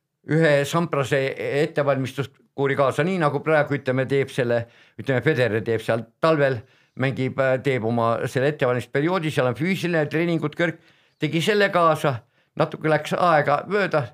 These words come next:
hakkas mängima turniire, aasta lõpus võitis, tegi juba sama aasta lõpus,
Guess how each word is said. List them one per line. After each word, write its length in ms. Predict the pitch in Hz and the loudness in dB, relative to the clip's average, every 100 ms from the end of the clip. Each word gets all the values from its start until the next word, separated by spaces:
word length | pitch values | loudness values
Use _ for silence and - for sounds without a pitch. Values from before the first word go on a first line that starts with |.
| - | -6
hakkas 300 | 143 - - | -6 -6 -4
mängima 380 | 180 160 156 151 | -2 0 0 0
turniire, 500 | 170 180 165 135 110 _ _ - | -2 -2 0 -2 -4 _ _ 0
aasta 280 | 151 - 143 | 0 0 -2
lõpus 300 | 156 139 120 | -2 -4 -4
võitis, 260 | 131 - | -6 -6
tegi 240 | - 123 127 | -6 -4 -4
juba 340 | 127 117 110 _ | -2 -4 -4 _
sama 400 | - 170 190 170 143 160 165 | -2 2 2 2 2 2 2
aasta 280 | 139 - 123 | 0 -2 -4
lõpus, 480 | 135 170 - 92 78 | -2 -2 -4 -16 -16